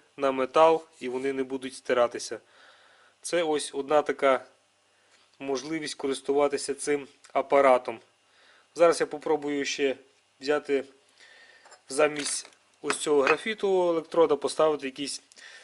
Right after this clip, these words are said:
металевий <clears throat> і подивитися, як буде працювати воно з металом.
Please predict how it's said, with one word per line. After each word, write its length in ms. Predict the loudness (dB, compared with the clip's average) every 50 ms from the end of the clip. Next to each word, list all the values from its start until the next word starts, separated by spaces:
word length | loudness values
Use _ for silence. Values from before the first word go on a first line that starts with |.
| -20 _ _ -16
металевий 920 | -6 0 2 2 2 2 2 2 4 4 4 2 2 2 0 -2 -2 -6 -14 _ _ -12 -10 -6 -2
<clears throat> 360 | 0 0 -2 -2 -6 -12 -16 -16
і 80 | -10
подивитися, 540 | -8 -6 -4 -2 0 0 -2 -2 -2 0 0
як 120 | 0 0
буде 160 | -2 -4 -6 -4
працювати 600 | -4 -4 -4 -2 0 2 2 2 2 0 -2 -4 -6 _ _ _ _ _ _ _ _ _ _ _ _ _ _ _ _ -12
воно 300 | -10 -8 -6 -6 -6 -6
з 80 | -6
металом. 520 | -8 -10 -6 -4 -2 -2 -2 -2 -6 -10